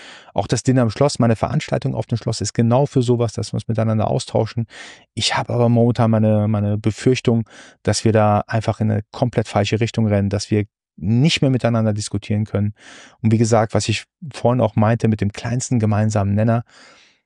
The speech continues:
wenn einfach alles irgendwie in Frage gestellt wird. In Frage stellen an sich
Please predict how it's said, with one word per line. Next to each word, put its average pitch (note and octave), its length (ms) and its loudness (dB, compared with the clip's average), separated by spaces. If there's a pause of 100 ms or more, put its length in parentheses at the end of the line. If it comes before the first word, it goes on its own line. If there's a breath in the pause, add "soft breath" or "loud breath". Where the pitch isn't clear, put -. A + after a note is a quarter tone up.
(180)
wenn G#2 140 -4
einfach A#2 340 -2 (200)
alles D#3+ 540 -2 (640)
irgendwie C3+ 600 2 (580)
in A2+ 100 0
Frage C3 400 0
gestellt F#2+ 440 -2
wird. A2 240 0
In A2 80 -2
Frage B2+ 260 -4
stellen C#3 260 -2
an A2+ 120 2
sich D3 320 -4